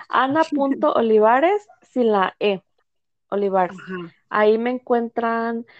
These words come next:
Speaker 1: pues, para un poquito más personal, si quieren ver fotos mías.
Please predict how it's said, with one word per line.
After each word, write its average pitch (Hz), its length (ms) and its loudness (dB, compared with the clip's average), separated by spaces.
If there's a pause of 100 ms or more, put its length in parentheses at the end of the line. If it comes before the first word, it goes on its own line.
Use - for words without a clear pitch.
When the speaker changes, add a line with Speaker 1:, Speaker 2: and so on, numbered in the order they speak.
(260)
Speaker 1:
pues, 311 220 2
para 262 240 2
un 240 80 -2
poquito 247 380 -4
más 226 240 -4
personal, 196 680 -4
si 202 100 -14
quieren 190 260 -6
ver 185 140 -10
fotos - 380 -12
mías. 208 880 -2